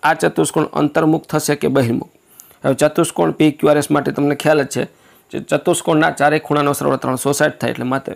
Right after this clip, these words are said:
ખૂણો પી વત્તા ખૂણો ક્યુ વત્તા ખૂણો આર વત્તા ખૂણો એસ બરાબર ત્રણસો સાઠ. હવે ખૂણા પીની કિંમત લખવાની પચાસ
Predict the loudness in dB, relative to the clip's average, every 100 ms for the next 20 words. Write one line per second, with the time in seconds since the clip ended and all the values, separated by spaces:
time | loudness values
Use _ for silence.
0 | -8 -2 0 0 2 6 6 4 2 0
1 | -2 0 -2 -2 2 2 4 0 0 -2
2 | -2 -2 -2 0 0 2 0 -2 -4 -4
3 | -2 -2 0 0 0 0 0 -2 -6 -6
4 | -6 -2 -2 -2 -10 _ _ -20 -20 -18
5 | -18 -10 0 0 2 2 2 4 4 4
6 | 2 0 2 0 0 0 -2 -2 2 2
7 | 0